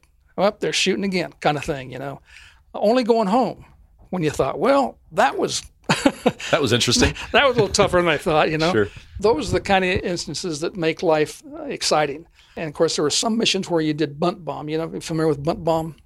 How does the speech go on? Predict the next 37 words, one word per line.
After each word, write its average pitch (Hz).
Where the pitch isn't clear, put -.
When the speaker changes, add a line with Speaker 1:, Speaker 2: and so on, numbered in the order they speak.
Speaker 2:
I'm 82
just, 90
you 82
just 82
push -
a 92
little 92
bit 87
forward 90
on 80
the 82
stick, -
Speaker 1:
Uh, -
Speaker 2:
unload 156
the 92
Speaker 1:
you, -
Speaker 2:
G, 95
Speaker 1:
you, 90
Speaker 2:
and -
Speaker 1:
you 180
get 156
very 180
low. 160
You're 143
coming 175
in 165
low 160
because 147
you're 165
under 165
the 160
weather 151
generally. 151
Speaker 2:
Okay. 175
Speaker 1:
You've 165
got 165
your 147